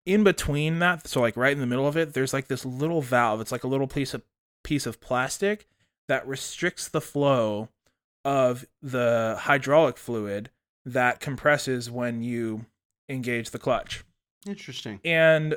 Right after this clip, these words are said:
Speaker 1: so I don't know if, have you, you've tried driving your G T I quickly?
Speaker 2: Mm-hmm.
Speaker 1: Have you
Speaker 2: I
Speaker 1: ever
Speaker 2: have.
Speaker 1: shifted, shifted quickly and noticed that your clutch pedal is actually still on the floor when you let off your foot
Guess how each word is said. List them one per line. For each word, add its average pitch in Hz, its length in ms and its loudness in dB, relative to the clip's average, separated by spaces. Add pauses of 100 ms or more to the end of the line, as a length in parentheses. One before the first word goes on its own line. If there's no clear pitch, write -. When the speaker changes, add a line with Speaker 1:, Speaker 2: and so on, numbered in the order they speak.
Speaker 1:
so 156 440 2
I 170 120 6
don't 196 120 2
know 202 100 6
if, - 100 2
have 170 220 2
you, 190 280 0
you've 170 220 -4
tried 175 300 6
driving 151 300 8
your 143 80 -2
G 147 140 0
T 143 180 2
I 135 120 2
quickly? 160 500 -2 (600)
Speaker 2:
Mm-hmm. 117 180 -8
Speaker 1:
Have 151 140 4
you 170 80 8
Speaker 2:
I - 20 8
Speaker 1:
ever 190 140 6
Speaker 2:
have. 175 80 4
Speaker 1:
shifted, 175 600 0 (300)
shifted 190 480 2
quickly 147 520 0
and 147 200 2
noticed 156 380 2
that 143 200 0
your 143 160 -4
clutch - 320 -2
pedal 143 300 4
is 135 240 -2
actually 147 380 0
still 151 320 2
on 139 140 0
the 123 60 -4
floor 113 600 -2 (800)
when 135 380 0
you 131 200 0
let 131 220 4
off 131 280 4
your 123 80 -6
foot 135 440 2